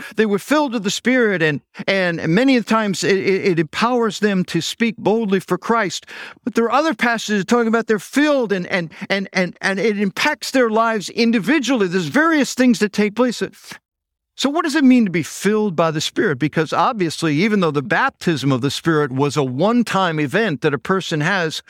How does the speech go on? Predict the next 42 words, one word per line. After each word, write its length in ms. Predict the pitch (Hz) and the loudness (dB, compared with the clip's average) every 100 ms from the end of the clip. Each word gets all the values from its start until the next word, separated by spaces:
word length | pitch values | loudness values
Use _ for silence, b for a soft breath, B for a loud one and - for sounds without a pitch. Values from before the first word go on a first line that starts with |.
| B | B
when 160 | 175 165 | 0 2
they're 100 | 156 | 0
placed 480 | - 202 220 - | 0 0 0 -2
into 160 | 180 143 | -2 0
the 80 | 151 | 0
body 300 | 160 160 147 | 2 0 -2
of 100 | 135 | -4
Christ, 340 | - 226 - _ - _ - - _ _ - | -2 -2 -4 _ -20 _ -20 -20 _ _ -6
the 80 | 185 | -4
filling 420 | - 339 339 226 | 0 2 2 2
of 80 | 143 | 0
the 100 | 151 | -2
Spirit 460 | - 165 156 196 | 0 2 2 2
is 240 | 180 190 190 | 2 2 0
a, 320 | 170 165 156 _ _ _ _ _ | 0 -2 -6 _ _ _ _ _
a, 440 | 131 - 156 - 151 | -4 -2 -4 -4 -6
a 40 | - | -4
continually 800 | - 170 - 294 330 285 175 127 | -2 0 0 -2 0 0 0 0
happening 560 | 113 131 120 120 110 110 | 0 -2 0 -2 0 -2
event. 320 | 117 110 101 | -2 -2 -4
So 160 | - | -2
what 240 | 185 254 262 | 0 -2 -2
does 180 | 262 214 | -4 -2
it 80 | |
mean 220 | 143 135 139 | 0 0 0
to 80 | |
be 140 | 131 135 | -2 -4
filled 280 | - 135 127 | -2 -2 -2
by 100 | 127 | -4
the 100 | 135 | -4
Spirit? 260 | - 214 | -2 0
Well, 140 | 135 135 | 0 -2
in 80 | |
Ephesians 400 | 131 147 156 147 | -2 0 -2 -2
chapter 340 | - 135 123 127 | -2 -2 -2 -6
five, 460 | - 113 143 131 | 0 0 0 -4
Paul 180 | - 147 | -2 -2
tells 300 | 143 226 175 | 0 -2 -2
us, 220 | 107 - - - _ _ _ - | -4 -6 -14 -20 _ _ _ -4
he 140 | 170 | -2
says 300 | - 214 160 | 2 0 0
this, 340 | 185 135 - | -2 -2 -8